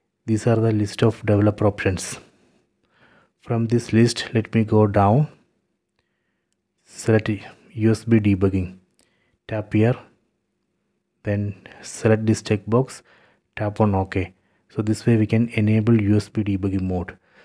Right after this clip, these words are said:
Similarly, we can enable or disable other options in the list. Let me tap on OK. If we want to disable U S B debugging mode, we can again tap here and disable. Go to the top. If we want to disable developer options, we can tap here and disable.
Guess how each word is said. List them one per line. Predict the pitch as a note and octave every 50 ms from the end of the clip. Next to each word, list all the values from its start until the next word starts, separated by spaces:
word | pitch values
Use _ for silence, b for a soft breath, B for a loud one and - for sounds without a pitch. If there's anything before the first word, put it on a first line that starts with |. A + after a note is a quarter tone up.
| b b
Similarly, | _ - G#2+ G#2+ G#2+ A2+ A2+ A2+ A#2 A2+
we | G#2 G#2
can | G2+ A2 A2 A#2
enable | A2+ G#2+ G#2 G#2+ G#2+ G#2+ G2+ A2 G#2+
or | G#2 G#2 G2
disable | G2 G#2 F#2 - - G#2+ G2 F#2+ A2+ B2+ C3+
other | A#2 G#2+ G2+ G#2 G#2
options | G2 - - - G#2+ G2 F#2 - -
in | G2+ G2
the | F#2+ G2+
list. | G2+ G2 F#2+ - - - b b b b b b b b b b
Let | - A#2 A2 A2+
me | A#2
tap | A2 - G#2+ G2+ G2 -
on | G2+ G2
OK. | F#2 F#2 F2+ - A#2 B2+ - - _ b b b b b b b _
If | _ G#2+ - -
we | A2+ A2
want | A2 G#2+ G#2+ G#2+
to | A2 G#2
disable | G#2 G2+ - - A#2 A2 A2 B2 B2 A#2+ A2
U | A2 A2
S | G#2+ - -
B | - A2+
debugging | G#2+ A2 A2 G#2+ A2+ G#2+ A2 G#2
mode, | G#2 G#2 A2+ C3 - - - - _
we | -
can | G#2 G#2+ G#2
again | G#2 G2+ G2+ G#2+ G#2+ G#2
tap | - - G#2 G#2 G#2 -
here | G#2 A2 A2+
and | A2 G#2+ G#2
disable. | G2 F#2+ - - G#2 G2 F#2 F#2 F2 - - _ _ _ _ B B B B B B B B
Go | A2+
to | G#2+ A2+ A2+
the | A2
top. | G#2+ - A2 G#2+ A#2+ C3+ - - _ _ _ _ _ _ _ _ _ _
If | - G#2 -
we | A2 A2
want | G#2+ G#2+ A2 G#2 G#2+ G#2
to | A2 A2 A2 G2 B B B B B B B B B B B B B B B B B B B B B _
disable | G#2+ G#2 F#2+ - B2 G#2+ A2+ A2+
developer | G#2+ G#2+ G#2+ G#2+ A2+ B2 B2 - -
options, | A2+ - - - A#2+ B2 - -
we | A2
can | G#2 - G#2+ G#2+
tap | - A2 G#2 G#2 - -
here | G#2 G#2+ A2
and | A2+ A2 G#2
disable. | G2 - - - G2+ F#2+ F2+ F#2 F2